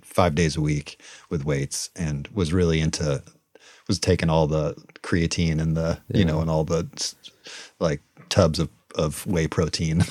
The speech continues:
Speaker 1: all that stuff. And that's how I really got into, um, uh, that's why I wanted to go to, to college for, to be a trainer and things like that. And had always been into, like, um, improving people's,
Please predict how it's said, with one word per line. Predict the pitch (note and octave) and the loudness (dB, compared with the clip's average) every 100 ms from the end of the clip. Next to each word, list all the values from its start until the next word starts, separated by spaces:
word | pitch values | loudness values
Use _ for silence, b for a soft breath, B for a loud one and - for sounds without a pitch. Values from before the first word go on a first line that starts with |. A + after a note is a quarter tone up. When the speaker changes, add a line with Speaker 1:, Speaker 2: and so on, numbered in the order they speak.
| - | 2
Speaker 1:
all | C3+ | 0
that | - - | 2 0
stuff. | - - G2 E2+ F#2+ | 0 -2 -4 -2 -2
And | F2 - B B - | -2 -4 B B 4
that's | A#2+ | 4
how | C3 A2 | 6 6
I | F#2 | 6
really | G2+ F2+ | 4 4
got | E2+ E2+ | 2 2
into, | F2+ F2 F2+ D#2+ D2+ - | 2 2 2 2 0 -4
um, | F2 D2+ D2 C#2+ - _ - | -4 -2 -4 -6 -16 _ -6
uh, | D2 C#2+ | -6 0
that's | F#2+ - | 0 2
why | E2+ | 4
I | D#2+ | 4
wanted | D#2+ D2+ D2 | 2 0 0
to | |
go | C#2+ | 0
to, | C#2+ - _ _ - - | -2 -4 _ _ -20 -10
to | |
college | - D#3 C#3+ C#3 - | -6 -2 -2 -2 -6
for, | - - | -6 -6
to | - | -6
be | D2 | -8
a | C#2 | -6
trainer | - D2 C#2+ C#2+ | -6 -4 -4 -4
and | C2+ | -6
things | D2+ C#2 | -8 -6
like | D2 - | -8 -6
that. | C#2+ C#3 | -8 -6
And | C#2+ - B B | -8 -10 B B
had | A#2+ | 6
always | A2+ A2 | 8 6
been | E2+ F2 | 4 2
into, | F2+ - E2 | 0 0 -2
like, | D2+ D2 - b b b b b - | -2 -4 -10 b b b b b -6
um, | E2 D2 C#2+ D2+ - _ _ _ _ | -4 -2 -4 -6 -8 _ _ _ _
improving | G2 - F#2+ D#2 D#2 D2 D2 - - | -4 0 2 2 0 -2 -4 -8 -8
people's, | E2+ - D#2+ - - | -6 -4 -4 -4 -6